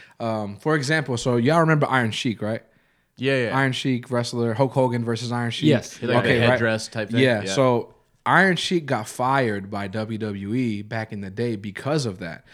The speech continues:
Speaker 1: So, um, back in the eighties and nineties, they were really protective of what I just spoke about, like, extremely protective. So much so 'cause they didn't want the fans to know, the allure to go away. Now it's different, obviously.
Speaker 2: Of course, yeah.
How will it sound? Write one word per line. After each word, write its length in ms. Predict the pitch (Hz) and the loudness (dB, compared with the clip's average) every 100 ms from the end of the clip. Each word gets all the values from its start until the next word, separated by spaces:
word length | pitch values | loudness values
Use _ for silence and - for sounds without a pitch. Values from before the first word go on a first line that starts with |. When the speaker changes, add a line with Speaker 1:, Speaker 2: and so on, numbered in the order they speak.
| - _ | -20 _
Speaker 1:
So, 580 | - - 196 139 120 120 - - - | -6 0 4 4 2 -4 -14 -20 -8
um, 440 | 135 127 120 113 | -2 0 0 -2
back 200 | 120 143 | -2 -2
in 120 | 143 | -4
the 60 | 117 | -4
eighties 240 | 123 120 | -4 -4
and 80 | 110 | -4
nineties, 340 | 113 127 120 | -4 -4 -4
they 80 | 113 | -4
were 140 | 110 92 | -4 -4
really 280 | 104 123 | -4 -4
protective 580 | 120 - - 117 - 98 | -4 -6 -8 -8 -8 -10
of 100 | 98 | -10
what 120 | 98 95 | -10 -10
I 80 | |
just 200 | 90 95 | -10 -12
spoke 240 | - 98 92 | -12 -12 -12
about, 260 | 85 85 | -14 -14
like, 140 | 87 90 | -16 -16
extremely 640 | 98 - - 120 120 107 | -14 -16 -10 -6 -4 -6
protective. 580 | 98 92 - 87 - - - - | -10 -14 -14 -14 -18 -20 -20 -20
So 240 | - - 143 | -8 -4 -2
much 320 | 147 123 - | -2 -4 -4
so 180 | 135 123 | -2 -2
'cause 140 | 107 | -4
they 80 | 107 | -4
didn't 180 | 113 117 | -4 -4
want 140 | 104 | -8
the 80 | 90 | -14
fans 400 | - 120 117 107 | -14 -10 -8 -10
to 180 | - 95 | -10 -10
know, 160 | 87 92 92 | -10 -12 -12
the 0 | |
allure 420 | 98 95 101 107 90 | -10 -6 -4 -4 -6
to 140 | 98 | -12
go 140 | 90 | -14
away. 320 | 87 82 69 - - _ | -14 -14 -18 -20 -20 _
Now 160 | 90 80 | -14 -14
it's 100 | - | -14
different, 320 | - - 85 | -16 -18 -18
obviously. 220 | 104 - 104 | -16 -12 -12
Speaker 2:
Of 60 | |
course, 220 | - - - | -12 -16 -14
yeah. 140 | 82 | -14